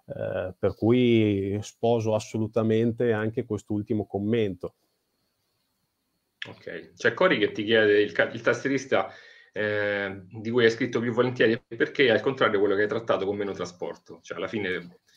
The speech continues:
Speaker 2: mi sembra di quasi ti, ti chiede qual è che ti fa impazzire a livello emotivo e quale meno.
Speaker 1: Allora, io sono cresciuto ascoltando Emerson, quindi comunque,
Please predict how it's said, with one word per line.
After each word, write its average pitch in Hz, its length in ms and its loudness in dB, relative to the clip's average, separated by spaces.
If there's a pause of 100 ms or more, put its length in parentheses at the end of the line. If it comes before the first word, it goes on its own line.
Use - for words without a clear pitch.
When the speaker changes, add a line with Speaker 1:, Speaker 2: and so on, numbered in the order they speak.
(240)
Speaker 2:
mi 101 60 -8
sembra 101 240 2
di 98 80 0
quasi 104 240 2
ti, 98 320 -4
ti 95 100 -14
chiede 110 320 4
qual 104 180 4
è 110 160 8
che - 280 -2
ti 104 100 -8
fa 107 140 2
impazzire 104 460 -2
a 104 40 2
livello 104 260 4
emotivo 107 720 0
e 90 100 -6
quale 95 420 -2
meno. 92 580 -4 (1300)
Speaker 1:
Allora, 104 280 -2
io 113 160 6
sono 123 920 4
cresciuto 135 800 2
ascoltando 113 920 2
Emerson, 101 680 -2
quindi 110 300 -4
comunque, 107 1500 0